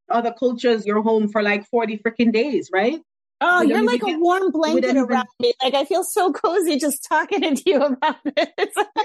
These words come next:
Speaker 1: You get that at the time, you know, forty days, you're home. In
Speaker 2: Yeah.
Speaker 1: our culture, no such thing. You're, as you said, you're sent home. Two days after my C-section, you're sent home. Sign these papers, you're out. You're on your own.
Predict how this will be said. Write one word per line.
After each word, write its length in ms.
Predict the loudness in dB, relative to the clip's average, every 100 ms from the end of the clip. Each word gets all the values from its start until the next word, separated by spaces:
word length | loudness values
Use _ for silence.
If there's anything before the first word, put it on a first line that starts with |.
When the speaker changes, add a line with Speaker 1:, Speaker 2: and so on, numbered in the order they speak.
| -2 -2 2
Speaker 1:
You 260 | 4 2 0
get 220 | -6 -2
that 300 | -2 -2 -4 -6 -4
at 140 | 0
the 80 | 0
time, 420 | 0 0 0 2
you 80 | 2
know, 140 | 0 0
forty 320 | 0 0 0
days, 340 | 0 2 2
you're 220 | 2 0
home. 360 | 0 0 0 -6 -12 _ _ -2
In 100 | 0
Speaker 2:
Yeah. 60 |
Speaker 1:
our 140 | 0 -2
culture, 640 | 2 0 2 0 0 -2 -10 _ _ 0
no 160 | 2
such 320 | 2 -2 -4
thing. 200 | -2 0 2
You're, 120 | 0
as 100 | 0
you 80 | 0
said, 260 | -2 -2 -2
you're 100 | -2
sent 300 | -2 -4 0
home. 320 | 2 2 0 -4 _
Two 200 | -2 2
days 220 | 2 2 -2
after 220 | -4 -2
my 120 | -2
C-section, 760 | 2 2 2 -2 -2 2 2 0 -8 _ _
you're 120 | -2 0
sent 240 | 0 0
home. 360 | 0 0 -4 -10
Sign 260 | -4 0 2
these 180 | 2
papers, 460 | 2 0 0 -4 -4
you're 200 | -2 0
out. 240 | 2 0 0
You're 140 | 0 2
on 120 | 2
your 160 | 2
own. 240 | 0 0